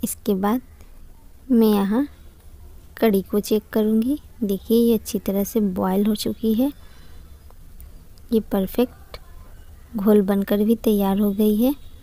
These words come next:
अब यहाँ मैं गैस के फ्लेम को बंद कर दूँगी और तैयार किए हुए तड़के को लगाऊँगी। तड़के को लगाने के बाद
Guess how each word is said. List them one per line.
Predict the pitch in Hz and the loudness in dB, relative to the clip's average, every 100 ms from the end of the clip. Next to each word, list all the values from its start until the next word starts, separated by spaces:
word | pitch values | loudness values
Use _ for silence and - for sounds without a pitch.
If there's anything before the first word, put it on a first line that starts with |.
| - - - | -20 -6 4
अब | 262 277 - - - | 4 4 -2 -18 0
यहाँ | 233 214 214 | 2 4 4
मैं | 208 285 - - - - - - - - - 247 | 2 0 -6 -20 -20 -20 -20 -20 -20 -20 -8 0
गैस | 214 202 - | 2 2 0
के | 240 | -2
फ्लेम | - 247 247 | 2 4 4
को | 247 262 | 2 0
बंद | 226 190 | 0 0
कर | - 214 | 0 0
दूँगी | 208 226 220 302 - - - - - - - | 4 4 4 -2 -4 -18 -20 -20 -20 -12 0
और | 269 | 0
तैयार | - 240 202 202 208 | 4 2 2 0 -2
किए | - 226 | 0 2
हुए | 226 262 | 4 2
तड़के | 277 214 196 - | 0 -2 -2 -4
को | 208 285 - - - - - - - | -2 -2 -4 -10 -20 -20 -20 -8 2
लगाऊँगी। | 269 240 208 185 180 180 180 - - - - - - - - - - | 4 4 2 2 -2 -6 -10 -16 -18 -18 -20 -20 -20 -20 -20 -8 0
तड़के | 220 185 196 | 0 0 -4
को | - | -2
लगाने | 196 202 196 196 196 | -2 0 0 0 0
के | 190 214 | -2 -4
बाद | 202 285 | -2 -4